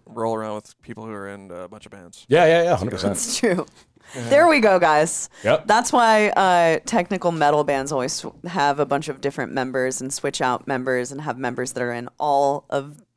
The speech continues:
Speaker 3: a bunch of bands, because
Speaker 1: Yeah.
Speaker 3: then we can impromptu play another band's set.
Speaker 2: That's exactly
Speaker 1: Only,
Speaker 2: right.
Speaker 1: only one drummer, though,
Speaker 3: <laughs>
Speaker 1: unfortunately.
Speaker 3: Yeah, there, well, that's okay, because any drummer on any tour is gonna be the drummer of all the bands,
Speaker 1: Wait, so you did
Speaker 3: so.
Speaker 1: those two shows and then,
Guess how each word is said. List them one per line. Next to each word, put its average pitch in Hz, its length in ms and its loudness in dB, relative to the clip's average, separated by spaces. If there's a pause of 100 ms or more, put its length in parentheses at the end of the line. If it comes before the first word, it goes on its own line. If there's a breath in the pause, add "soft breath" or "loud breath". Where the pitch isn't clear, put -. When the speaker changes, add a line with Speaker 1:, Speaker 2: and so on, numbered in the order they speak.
(260)
Speaker 3:
a 151 60 -2
bunch 208 340 0
of 190 100 0
bands, 151 520 -2
because 196 280 -8
Speaker 1:
Yeah. 196 40 -8
Speaker 3:
then 202 160 -2
we 220 100 -2
can 220 220 -4
impromptu 175 880 -2
play 143 560 -2 (400 soft breath)
another 143 260 -2
band's 143 240 -6
set. 196 300 -10 (100)
Speaker 2:
That's 101 140 -10
exactly 110 260 -2
Speaker 1:
Only, 196 160 -2
Speaker 2:
right. - 140 -18
Speaker 1:
only 110 200 -6
one 131 300 -6
drummer, 117 340 -10
though, 85 220 -18 (140)
Speaker 3:
<laughs> - 140 -18
Speaker 1:
unfortunately. - 680 -4
Speaker 3:
Yeah, 185 200 2 (180)
there, 214 160 4
well, 220 400 2
that's 262 180 -2
okay, 254 360 0 (360)
because 196 320 -4 (140)
any 202 320 0
drummer 175 460 0
on 151 280 0
any 147 260 -6
tour 151 360 -6
is 135 180 -6
gonna 143 160 -6
be 135 100 -6
the 135 120 -6
drummer 135 300 -6
of 123 120 -6
all 123 140 -4
the 127 80 -12
bands, 127 340 -8
Speaker 1:
Wait, 107 80 -10
so 143 140 -6
you 139 60 -2
did 147 120 -2
Speaker 3:
so. 117 60 -8
Speaker 1:
those 139 260 2
two 135 220 -6
shows 123 420 -2
and 110 160 -8
then, 107 360 -8